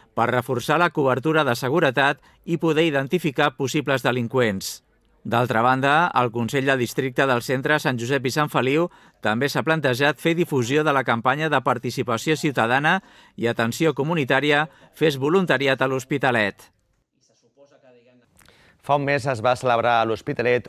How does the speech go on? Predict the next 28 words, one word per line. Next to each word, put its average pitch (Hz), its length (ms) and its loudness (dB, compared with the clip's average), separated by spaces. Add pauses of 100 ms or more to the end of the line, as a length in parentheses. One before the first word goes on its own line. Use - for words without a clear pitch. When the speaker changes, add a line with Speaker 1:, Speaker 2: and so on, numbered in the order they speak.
Speaker 2:
una 127 320 -4
de 117 160 -2
les 113 240 -2
manifestacions 107 800 -6
més 127 240 -8
multitudinàries 131 880 -2
de 117 140 -4
les 98 100 -4
darreres 101 400 0
dècades. 85 540 -6 (340)
Aquest 104 240 -4
diumenge 110 480 -2
se 120 80 -10
celebra 113 640 -2
una 107 240 -4
altra 147 240 -2
manifestació 127 640 -4
a 135 60 2
Barcelona, 135 480 0 (340)
on 104 160 -6
també 98 240 0
hi 131 80 -4
participarà 135 640 -2
gent 120 240 -2
de 139 80 0
l'Hospitalet. 113 640 -2 (320)
Per 87 160 -4
parlar-ne 101 540 0